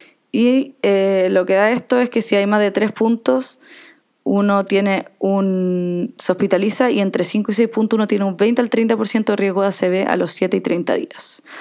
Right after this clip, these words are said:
Ojo, no es un tía, una cefalea, un compromiso de conciencia, una lipotimia, una debilidad general, una amnesia, confusión, mareo o vértigo aislado. No lo es. ¿Y cómo, cuáles son los diagnósticos diferenciales de un tía?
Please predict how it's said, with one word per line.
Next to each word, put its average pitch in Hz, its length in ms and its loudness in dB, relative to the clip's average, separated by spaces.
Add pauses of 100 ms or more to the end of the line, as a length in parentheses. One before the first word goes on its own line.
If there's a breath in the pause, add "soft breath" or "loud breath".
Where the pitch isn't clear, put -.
(280 loud breath)
Ojo, - 400 0
no 214 300 2
es 330 200 -2
un 240 140 2
tía, 196 460 0
una 196 180 2
cefalea, 180 680 0
un 208 120 0
compromiso 175 480 -2
de 175 60 -4
conciencia, 170 380 -4
una 175 120 -2
lipotimia, 180 720 -2
una 185 200 -2
debilidad 180 400 0
general, 175 400 -2
una 180 160 -2
amnesia, 185 440 -2
confusión, 165 460 -4
mareo 180 320 0
o 180 140 2
vértigo 185 320 0
aislado. - 540 -2
No 196 160 0
lo - 100 0
es. - 320 -6 (420)
¿Y - 120 -4
cómo, 233 580 2
cuáles 220 220 2
son 240 80 4
los 233 100 2
diagnósticos 208 400 2
diferenciales 190 560 0
de 240 60 2
un 233 100 2
tía? 277 340 2